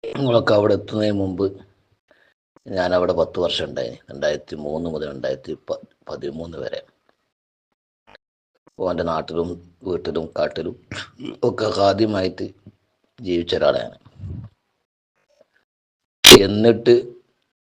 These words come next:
അവിടുന്ന് ഞാൻ പോന്നണെങ്കിൽ, ഏ, ഈ റിയാദുസ്സാലിഹിലെ സബക്കിലെ പ്രമുഖനായിരുന്നു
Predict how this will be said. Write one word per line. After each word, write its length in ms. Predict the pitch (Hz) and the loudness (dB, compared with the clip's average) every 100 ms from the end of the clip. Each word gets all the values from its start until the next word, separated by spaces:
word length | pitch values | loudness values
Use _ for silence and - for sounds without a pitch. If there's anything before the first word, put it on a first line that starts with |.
| _ _ - | _ _ -2
അവിടുന്ന് 400 | 101 95 92 98 90 | 2 2 0 0 -2
ഞാൻ 100 | 90 | -2
പോന്നണെങ്കിൽ, 560 | 85 80 80 80 80 - - _ _ _ _ _ _ _ _ _ _ _ _ _ _ _ _ | -4 -4 -4 -8 -10 -12 -14 _ _ _ _ _ _ _ _ _ _ _ _ _ _ _ _
ഏ, 100 | 80 82 101 - _ _ _ _ _ _ _ _ _ | -6 -6 -6 -10 _ _ _ _ _ _ _ _ _
ഈ 40 | 92 | -2
റിയാദുസ്സാലിഹിലെ 760 | 87 85 85 - 87 82 85 80 | 2 2 2 0 0 0 0 -4
സബക്കിലെ 460 | 78 78 80 85 87 - | -6 -6 -8 -6 -6 -6
പ്രമുഖനായിരുന്നു 720 | 78 78 82 73 80 71 | -6 -6 -6 -4 -4 -4